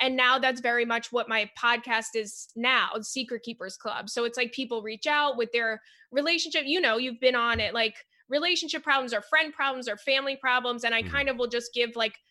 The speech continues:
Speaker 1: my advice. Am I a professional at this? No, but just, like, I kind of think of it as, like, I'm giving you advice as, like, your best friend.
Speaker 2: Mm-hmm, mm-hmm.
Speaker 1: That's kinda how I look at it. Not as a professional, but, um, you know,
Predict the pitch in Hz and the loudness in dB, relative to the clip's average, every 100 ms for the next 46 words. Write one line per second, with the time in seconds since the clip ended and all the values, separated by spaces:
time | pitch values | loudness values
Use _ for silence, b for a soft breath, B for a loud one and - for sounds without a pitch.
0 | - 240 226 226 208 196 160 202 240 226 | -4 2 2 2 0 -4 -4 -6 -2 0
1 | 233 262 320 330 339 339 330 330 - b | -2 -2 0 0 -2 -4 -4 -4 -10 b
2 | b - 285 311 302 - - 233 226 233 | b 0 0 0 -2 -4 -8 -2 0 2
3 | 269 311 277 233 226 226 294 302 294 262 | 0 -2 2 4 2 0 -2 -2 0 0
4 | 233 - _ _ 254 254 277 294 277 - | 0 -10 _ _ -2 0 0 0 -2 -4
5 | 269 262 254 247 226 226 226 214 240 247 | -4 -2 0 0 0 0 -2 -2 -2 -4
6 | 262 262 240 226 226 233 220 220 214 226 | -2 -2 0 0 0 -4 -4 -6 -2 -2
7 | 214 196 - 165 135 185 - _ - 87 | -2 -4 -6 -6 -6 -8 -14 _ -12 -10
8 | 80 85 87 269 - 269 269 247 247 226 | -10 -8 -2 -2 -2 0 0 2 2 2
9 | 214 202 196 202 185 190 269 285 269 254 | 0 -2 -6 -6 -6 -2 2 2 0 -4
10 | 240 233 214 208 226 214 214 208 - _ | -6 -2 -2 -2 -4 -2 -2 -4 -12 _
11 | _ 202 226 220 220 208 202 196 226 226 | _ -2 0 2 2 0 -2 -4 -2 -2
12 | 165 | -2